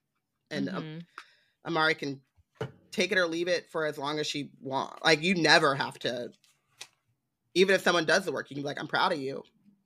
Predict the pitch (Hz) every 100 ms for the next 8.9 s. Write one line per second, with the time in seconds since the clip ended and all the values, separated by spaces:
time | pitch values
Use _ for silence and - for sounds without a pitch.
0 | _ _ _ _ _ _ 143 139 160 147
1 | 143 _ _ _ 208 202 330 320 311 277
2 | 294 285 - 170 170 - - 330 349 -
3 | 381 - - 214 196 165 170 165 208 269
4 | 220 - - 214 254 277 - 226 233 233
5 | 220 202 196 160 180 165 123 98 - -
6 | 202 190 180 170 147 214 190 - - -
7 | _ - 175 175 - 190 202 202 196 165
8 | 151 156 175 185 175 170 160 151 147